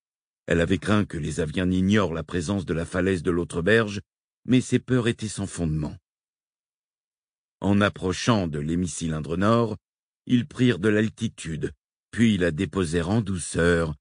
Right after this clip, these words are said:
à une dizaine de mètres à l'intérieur des terres. Ils vinrent se poser près d'elle. Elle se dégagea du harnais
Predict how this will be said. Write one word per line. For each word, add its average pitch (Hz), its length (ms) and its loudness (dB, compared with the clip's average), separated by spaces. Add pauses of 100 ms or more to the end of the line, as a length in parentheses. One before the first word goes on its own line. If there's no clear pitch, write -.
(300)
à 92 160 4
une 98 200 2
dizaine 95 460 0
de 92 120 2
mètres 95 360 0
à 87 60 0
l'intérieur 87 640 -2
des 76 140 -8
terres. 71 520 -12 (1160)
Ils 113 220 4
vinrent 101 380 2
se - 140 -2
poser 87 340 0
près - 180 -4
d'elle. 76 400 -4 (680)
Elle 98 200 2
se - 140 -6
dégagea 92 500 2
du 90 200 0
harnais 98 400 2